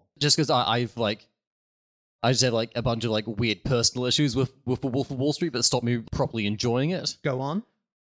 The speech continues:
Speaker 1: Like
Speaker 2: You find Margot Robbie's body
Speaker 1: <laughs>
Speaker 2: disgusting.
Speaker 1: That is a movie where every single thing, like, this movie is, like, technically immaculate.
Speaker 2: Yeah.
Speaker 1: Obviously, DiCaprio is great in it.
Speaker 2: Yeah.
Speaker 1: But I, I just don't find anything that happens in it interesting.
Speaker 2: I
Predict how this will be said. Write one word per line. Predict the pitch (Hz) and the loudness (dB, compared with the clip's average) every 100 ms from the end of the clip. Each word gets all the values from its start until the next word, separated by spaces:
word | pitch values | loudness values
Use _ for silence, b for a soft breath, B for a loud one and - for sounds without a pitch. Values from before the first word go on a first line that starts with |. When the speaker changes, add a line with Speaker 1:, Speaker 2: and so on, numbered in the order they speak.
| _ _ | _ _
Speaker 1:
Like | 139 175 | 2 4
Speaker 2:
You | |
find | 139 202 190 190 | 2 0 2 0
Margot | 175 170 165 | 0 0 0
Robbie's | 160 156 147 143 131 131 | 2 0 0 -2 -2 -2
body | 151 139 127 120 - | 0 0 2 0 -2
Speaker 1:
<laughs> | - - | -4 -2
Speaker 2:
disgusting. | 139 220 165 135 - 127 135 131 _ - | 2 4 2 2 -2 -4 -10 -12 _ -4
Speaker 1:
That | 156 170 | 0 0
is | 160 | 2
a | |
movie | 147 131 | 2 2
where | 120 120 127 | 2 0 -2
every | 139 147 | -4 -2
single | 147 147 127 | -2 0 0
thing, | 117 107 | 0 0
like, | 98 98 _ _ | 0 -2 _ _
this | 127 131 | -2 2
movie | 135 113 120 | 2 2 2
is, | 107 | 2
like, | 104 - - | 0 -2 -2
technically | - 151 147 156 - 139 | 0 2 0 -2 0 2
immaculate. | 131 104 95 - 87 82 - - | 4 2 0 -2 -2 -2 -6 -8
Speaker 2:
Yeah. | 156 135 - _ _ | -6 -6 -8 _ _
Speaker 1:
Obviously, | - 135 156 147 | -2 0 -2 -2
DiCaprio | 123 123 113 117 98 98 | -2 0 -2 0 2 2
is | 95 | -2
great | - 117 101 - | -2 -2 -2 -4
in | |
it. | 87 - - | -6 -6 -6
Speaker 2:
Yeah. | 147 - _ | -6 -6 _
Speaker 1:
But | - 117 | -2 2
I, | 123 127 - | 2 0 -6
I | 110 | -4
just | 117 131 - | 0 0 2
don't | 123 110 | 0 0
find | 113 123 - | -2 -2 -2
anything | 127 117 120 | -2 0 -2
that | 113 117 | -2 -2
happens | 117 107 110 | -2 -2 0
in | 107 | -2
it | 95 | -2
interesting. | 117 165 - 196 214 208 _ _ _ _ | -2 0 0 -2 -4 -8 _ _ _ _
Speaker 2:
I | 175 202 | -4 -4